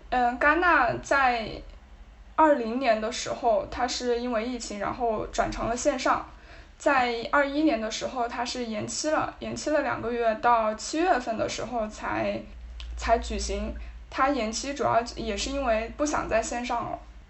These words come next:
就是一直在为线下的举办做准备。我觉得就是，首先就是有很多影片，它是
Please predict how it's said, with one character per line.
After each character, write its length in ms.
就 140
是 140
一 120
直 160
在 220
为 240
线 260
下 300
的 340
举 180
办 300
做 160
准 240
备。 200
我 160
觉 200
得 300
就 160
是， 240
首 180
先 220
就 100
是 140
有 100
很 160
多 80
影 180
片， 380
它 260
是 520